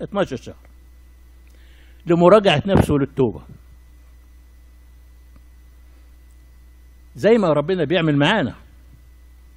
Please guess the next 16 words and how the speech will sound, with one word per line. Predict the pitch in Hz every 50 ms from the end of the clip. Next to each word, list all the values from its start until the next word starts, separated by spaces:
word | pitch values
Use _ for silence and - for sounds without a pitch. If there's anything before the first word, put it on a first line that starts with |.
| - - - - - - - -
بيدينا | - - 117 151 165 143 120
فرصة | - 170 202 185 - - 190 185 185
ورا | 190 175 120 110 107 -
فرصة | 139 151 165 - - - 170 147
ورا | 131 131 127 131
فرصة. | 127 165 180 - - - 165 - - - - - - - - - - - - - - - - - - - - - - - - - -
مجرد | 139 131 139 190 196 190 175 170 170
إن | 160 156
الواحد | 160 185 190 156 165 147 151
يصحى | 190 208 180 - 151
الصبح | 147 - - 202 202 - 175
ويفتح | 165 156 - - 180 175 - - 160
عينيه، | 123 131 156 175 202 196 175 180 - - - - - - - - - - -
ف-، | -
دي | 185 160 190 202
فرصة. | - 226 262 240 - - - -